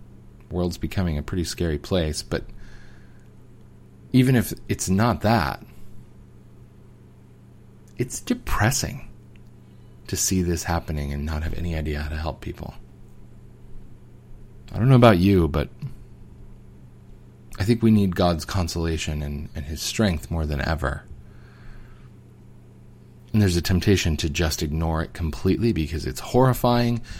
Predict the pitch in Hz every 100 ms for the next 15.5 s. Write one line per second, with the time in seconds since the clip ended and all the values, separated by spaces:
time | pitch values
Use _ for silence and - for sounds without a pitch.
0 | - - 95 90 95 80 - 87 - 85
1 | 80 82 76 76 71 - - - - -
2 | - - - - - - - - - -
3 | 92 82 - 101 110 - - - - -
4 | 98 92 110 - - 95 87 87 117 -
5 | - 73 76 78 76 78 73 76 76 78
6 | 85 101 - - - - - - - -
7 | - - - - - - - - - -
8 | - - - - - - - - 82 92
9 | 87 82 - 90 73 73 73 - - -
10 | - - - - - - - - - -
11 | - - - - - - 82 92 90 85
12 | 87 87 87 67 85 101 90 78 78 -
13 | - - - - - - - - - -
14 | - - 85 82 80 - 85 - 85 80
15 | 78 80 78 76 76